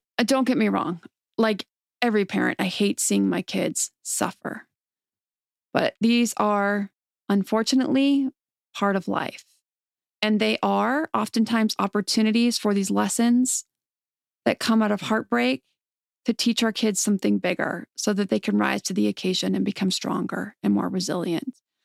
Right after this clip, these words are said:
To me, there is nothing more important than my family's health and well-being. We all know the quality of the air in our home is important.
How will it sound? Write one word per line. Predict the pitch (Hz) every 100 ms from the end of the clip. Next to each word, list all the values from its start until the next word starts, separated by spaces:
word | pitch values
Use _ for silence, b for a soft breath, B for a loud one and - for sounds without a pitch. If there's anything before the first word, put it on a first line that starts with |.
| _ _ _ _ _ _ _ _ _ _ _ _ -
To | - 247
me, | 240 269 311
there | 226 240
is | 233 -
nothing | 220 220 226 - 277
more | 247
important | 233 196 220 214 202
than | 214
my | 220 208
family's | - 208 208 190
health | - 208 -
and | 196
well-being. | 202 196 185 - - - b b b b b
We | - 226
all | - 294 349
know | 262 220
the | 220
quality | - 233 220 214
of | 220
the | 202 214
air | 202
in |
our | 208
home | 202 247 262 262
is | 214
important. | 226 190 180 - - -